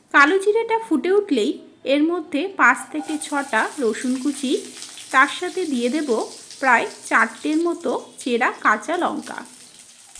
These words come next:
লঙ্কাটা কিন্তু আপনারা কম বেশি করে নিতে পারেন। এবারে দিয়ে দিলাম একটা কোচানো পেঁয়াজ। সব কিছুকে নেড়ে চেড়ে নিয়ে দু তিন মিনিটের জন্যে হালকা হালকা করে ভেজে নেব।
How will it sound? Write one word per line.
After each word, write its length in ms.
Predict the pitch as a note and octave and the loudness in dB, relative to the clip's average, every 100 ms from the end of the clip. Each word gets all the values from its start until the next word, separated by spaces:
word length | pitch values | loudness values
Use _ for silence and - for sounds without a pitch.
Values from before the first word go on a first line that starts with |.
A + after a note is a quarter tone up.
| - C4 | -2 4
লঙ্কাটা 420 | B3+ C4+ F#4+ G#4+ G#4 | 4 4 2 0 0
কিন্তু 240 | A#4 D#4+ - C4+ | -2 0 2 2
আপনারা 340 | G#3+ D#4 D4 A#3+ - - | 4 2 2 2 -2 0
কম 160 | B3 A#3+ | 2 2
বেশি 240 | B3 C#4 A4+ A#4 | 0 -2 -4 2
করে 200 | B3+ B3 | 2 4
নিতে 240 | B3 B3+ F#4 | 0 0 0
পারেন। 340 | A3 - - C4+ - - - - - - | 0 0 -4 -8 -10 -16 -18 -18 -14 -2
এবারে 340 | C4+ C#4+ G4 A4+ | 2 4 4 6
দিয়ে 140 | D#4+ E4+ | 4 4
দিলাম 240 | G4+ E4 D#4+ G#4 C#4 | 4 4 4 2 -2
একটা 260 | C#4 - D4+ E4+ | -2 0 0 0
কোচানো 440 | C4+ B3 C#4 B3+ G4+ - | -4 -2 -2 -2 -2 -2
পেঁয়াজ। 340 | B3 - - - - - - - - - - | -2 -2 -4 -10 -14 -14 -14 -14 -14 -14 -2
সব 160 | F4+ E4+ F4 | 6 6 4
কিছুকে 340 | A#4 A#4 A4+ A4+ | -2 0 2 4
নেড়ে 260 | D#4+ B3 D4+ | 4 2 0
চেড়ে 200 | F4 F#4+ G4 | 0 0 2
নিয়ে 140 | C4+ F4+ D4+ | 2 0 0
দু 80 | D4 D4 | 2 2
তিন 120 | E4 F4 | 0 2
মিনিটের 400 | F4 F4+ F4+ E4+ D4+ | 2 0 0 -4 -2
জন্যে 260 | F4+ D4+ B3 - - - | 2 2 2 -6 -12 0
হালকা 360 | C4 A#3 A3+ D#4+ | 4 4 4 0
হালকা 280 | D#4+ D#4 E4 E4 | 2 0 -2 -2
করে 160 | C#4+ G4 F4 | -2 0 0
ভেজে 280 | B3 C4 B3 | 0 0 0
নেব। 200 | B3+ - | -2 -2